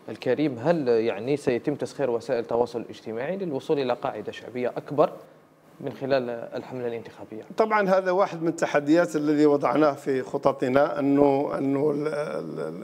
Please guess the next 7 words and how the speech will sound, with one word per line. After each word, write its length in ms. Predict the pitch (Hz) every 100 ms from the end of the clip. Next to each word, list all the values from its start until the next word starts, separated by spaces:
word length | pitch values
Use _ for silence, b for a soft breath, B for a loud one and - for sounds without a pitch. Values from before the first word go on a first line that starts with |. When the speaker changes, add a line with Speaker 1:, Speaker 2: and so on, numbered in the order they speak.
| -
Speaker 2:
الانتخابات 680 | 135 - - 131 160 160 147
الحالية 460 | - 139 143 151
تمر 360 | 156 139 139 143
بمرحلة 760 | 131 135 135 131 147 - 139 123 131
عطل 420 | 135 139 135 143 - B B -
للعوائل 720 | 117 117 127 127 139 156 147
ومرحلة، 480 | 131 127 135 127 127